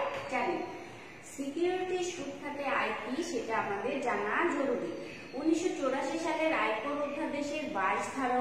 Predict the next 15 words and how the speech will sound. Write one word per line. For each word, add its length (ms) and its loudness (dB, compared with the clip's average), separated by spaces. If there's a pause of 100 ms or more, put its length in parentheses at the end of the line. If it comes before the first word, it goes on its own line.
অনুযায়ী 540 0 (760)
কোনো 180 -2 (140)
সরকারি 560 2 (120)
বা 100 4 (180)
সরকার 380 4 (120)
অনুমোদিত 520 0 (180)
সিকিউরিটি 580 -4 (240)
অথবা 440 0 (720)
স্বায়ত্তশাসিত 1160 0 (200)
প্রতিষ্ঠান 640 0 (180)
বা 120 6 (260)
কোনো 200 0 (120)
কোম্পানি 460 6
কর্তৃক 440 -2 (160)
ইস্যুকৃত 520 -2